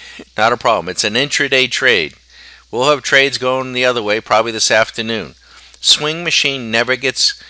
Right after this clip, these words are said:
tired, never gets greedy, never gets fearful. Here is the Y M, the Dow, one minute,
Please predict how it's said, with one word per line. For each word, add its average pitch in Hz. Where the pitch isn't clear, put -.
tired, 117
never 113
gets 123
greedy, 107
never 101
gets 98
fearful. 101
Here 156
is 127
the 123
Y 113
M, 101
the -
Dow, 90
one 87
minute, 98